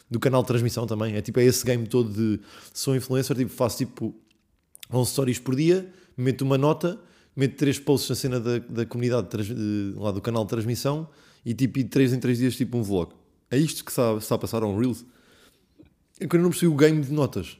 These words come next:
Não percebi mesmo. O, o resto, eu não, o resto, eu, imagina, tudo o resto eu percebo. O das notas é que eu não consigo perceber, tipo, para, para o que é que é, para qual é que é o efeito, para que é que serve.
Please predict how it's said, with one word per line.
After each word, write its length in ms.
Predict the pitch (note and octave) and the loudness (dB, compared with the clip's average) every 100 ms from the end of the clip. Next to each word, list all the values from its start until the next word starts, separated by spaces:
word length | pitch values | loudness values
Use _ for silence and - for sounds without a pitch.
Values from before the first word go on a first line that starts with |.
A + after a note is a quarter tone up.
| - | -4
Não 120 | C#3+ | -4
percebi 220 | - E3+ | 0 2
mesmo. 240 | E3 A#2+ G2 | 2 0 -2
O, 340 | A#2+ D#3 - | -4 -2 -2
o 40 | D3+ | 2
resto, 240 | F3 - | 2 2
eu 60 | F3+ | 0
não, 100 | C#3+ | 0
o 40 | |
resto, 200 | C#3 D#3 | -2 0
eu, 100 | C3 - | -2 -4
imagina, 260 | G2 F2 E2 | -10 -8 -6
tudo 160 | A#2+ | -4
o 20 | A#2 | -2
resto 200 | B2+ C#3 | -2 -4
eu 40 | |
percebo. 240 | - G2 E2 _ _ _ _ _ | -6 -10 -12 _ _ _ _ _
O 60 | B2 | -4
das 120 | A#2 | -2
notas 240 | C3+ C3+ C3+ | -2 -2 -2
é 60 | |
que 60 | D3+ | -2
eu 40 | |
não 80 | D3 | -2
consigo 260 | D3 - C3 | -4 -4 -6
perceber, 220 | - C#3+ | -4 -4
tipo, 180 | C#3+ - | -4 -4
para, 160 | C#3 | -4
para 200 | - - | -4 -4
o 40 | C#3+ | -4
que 100 | C#3+ | -4
é 40 | |
que 160 | - A#2 | -2 -2
é, 40 | |
para 120 | A2+ | -2
qual 140 | A2 A#2 | -4 -4
é 20 | |
que 80 | A#2 | 0
é 40 | |
o 60 | C3 | 2
efeito, 340 | A#2+ A#2+ F#2+ | 2 -2 -4
para 100 | - | -6
que 60 | A2 | -8
é 40 | |
que 80 | - | -8
serve. 240 | G#2 F2 | -8 -10